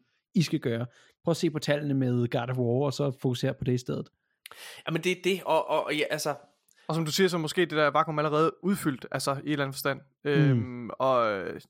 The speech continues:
Speaker 3: ja, og det, det er måske også lidt forsinket, altså forsinket respons fra, fra PlayStation at begynde at investere så stort, hvor de alligevel først kan høste frugterne for det arbejde om, om flere år, ikke også? Øhm,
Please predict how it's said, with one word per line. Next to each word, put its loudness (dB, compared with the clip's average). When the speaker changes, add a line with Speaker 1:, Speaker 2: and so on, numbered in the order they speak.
Speaker 3:
ja, 0
og -4
det, -4
det 0
er 0
måske 0
også -2
lidt -2
forsinket, -2
altså -6
forsinket -2
respons 0
fra, 2
fra -4
PlayStation -4
at -10
begynde -2
at -2
investere -2
så -8
stort, -2
hvor 0
de -2
alligevel 2
først 0
kan -4
høste 0
frugterne -2
for -2
det 2
arbejde 4
om, -4
om -6
flere 2
år, 4
ikke 0
også? -6
Øhm, -8